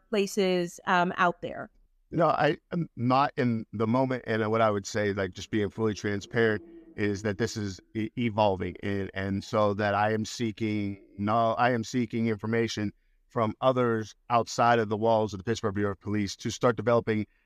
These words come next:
Speaker 2: this recruiting strategy. What are national best practices? What are other cities doing and having success in this space? So I can tell you in the moment that I don't have, I, I know the mindset of who I look for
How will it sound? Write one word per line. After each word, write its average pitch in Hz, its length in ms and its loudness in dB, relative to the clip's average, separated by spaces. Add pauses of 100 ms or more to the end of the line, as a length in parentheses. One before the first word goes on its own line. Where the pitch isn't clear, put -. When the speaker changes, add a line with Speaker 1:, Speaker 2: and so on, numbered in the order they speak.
Speaker 2:
this 113 220 -2
recruiting 104 360 -2
strategy. 95 380 -4
What 110 240 2
are 135 160 4
national 110 380 0
best 104 240 -4
practices? 104 420 -6
What 147 240 0
are 135 300 0
other 127 420 2 (260)
cities 120 560 -2 (400)
doing 127 520 2
and 113 120 -2
having 117 280 0
success - 480 -4
in 104 160 -2
this 104 160 -2
space? 107 340 -4
So 110 100 -2
I 117 120 2
can 120 100 -4
tell 131 140 0
you 120 100 0
in 107 60 -2
the 107 80 -2
moment 143 420 2 (380)
that 113 180 0
I 117 120 2
don't 127 260 -2
have, 113 440 0
I, 120 180 -2
I 135 100 2
know 151 180 4
the 131 160 0
mindset 143 640 0
of 123 260 0 (200)
who 156 180 -2
I 131 120 4
look 135 260 -2
for 190 320 -4